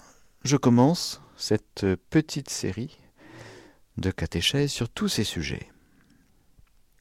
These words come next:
Car, frères et sœurs, nous venons de dire un Je vous salue Marie,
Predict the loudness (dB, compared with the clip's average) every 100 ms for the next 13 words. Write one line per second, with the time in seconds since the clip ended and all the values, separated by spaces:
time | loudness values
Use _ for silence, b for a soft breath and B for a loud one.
0 | _ _ -20 -20 B B B B B B
1 | B B B -2 4 4 4 0 0 -2
2 | 0 2 0 -4 -14 b b b b _
3 | _ -2 2 4 6 6 4 0 0 4
4 | 4 4 0 -2 -2 0 2 0 0 -6